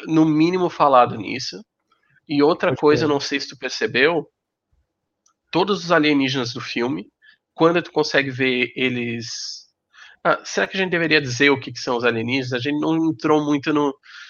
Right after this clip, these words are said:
Speaker 1: sobre o que que é o filme, né? Qual é a
Speaker 2: É, pode crer,
Speaker 1: história
Speaker 2: acho que,
Speaker 1: em
Speaker 2: acho que é
Speaker 1: torno do filme.
Speaker 2: melhor
Speaker 1: A gente
Speaker 2: falar,
Speaker 1: tá
Speaker 2: porque
Speaker 1: indo
Speaker 2: a gente já
Speaker 1: aos
Speaker 2: demorou pra caralho. <laughs> Acho melhor
Speaker 1: Já.
Speaker 2: falar, assim,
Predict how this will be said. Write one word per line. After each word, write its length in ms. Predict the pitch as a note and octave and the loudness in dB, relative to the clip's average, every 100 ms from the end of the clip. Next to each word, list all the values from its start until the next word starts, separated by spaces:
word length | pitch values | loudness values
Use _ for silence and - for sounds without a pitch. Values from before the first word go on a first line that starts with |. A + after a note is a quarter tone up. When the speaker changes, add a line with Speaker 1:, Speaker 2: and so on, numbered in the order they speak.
| - - - - | -20 -20 -20 -12
Speaker 1:
sobre 320 | - D#3+ D#3 | -4 0 0
o 100 | C#3 | 0
que 140 | - | -4
que 140 | - D3+ | -2 2
é 40 | |
o 100 | D3 | 2
filme, 400 | B2+ C#3+ C3 A#2 | 2 0 0 0
né? 240 | A2+ A#2 A2+ | 0 0 -2
Qual 240 | - C3 | 2 6
é 180 | B2+ B2+ | 8 8
a 80 | C#3+ | 6
Speaker 2:
É, 20 | |
pode 220 | F3 E3+ | 4 2
crer, 140 | - E3+ | 4 4
Speaker 1:
história 20 | |
Speaker 2:
acho 100 | - | 4
que, 60 | |
Speaker 1:
em 20 | G3 | 2
Speaker 2:
acho 200 | F#3 - | 2 2
que 60 | |
é 40 | G3+ | 2
Speaker 1:
torno 0 | |
do 20 | |
filme. 160 | G3 | 4
Speaker 2:
melhor 20 | F#3 | 4
Speaker 1:
A 20 | |
gente 180 | F3 D3 | 4 6
Speaker 2:
falar, 100 | C#3+ | 6
Speaker 1:
tá 40 | |
Speaker 2:
porque 120 | C#3 | 4
Speaker 1:
indo 20 | D3 | 0
Speaker 2:
a 40 | |
gente 80 | D3 | 0
já 60 | |
Speaker 1:
aos 0 | |
Speaker 2:
demorou 360 | E3+ F3 E3+ E3+ | 0 0 2 2
pra 140 | F#3 | 2
caralho. 320 | F3 F#3 D3 C3 | 2 2 0 0
<laughs> 840 | C#3 B2 - C#3+ D3 C3 - D#3+ | -2 -2 0 2 2 -2 -6 -10
Acho 180 | - D#3 | -10 -4
melhor 180 | D3+ C#3 | -4 0
Speaker 1:
Já. 60 | |
Speaker 2:
falar, 300 | B2+ A#2 A2 | 2 4 2
assim, 280 | - C#3+ C#3+ | -4 -14 -14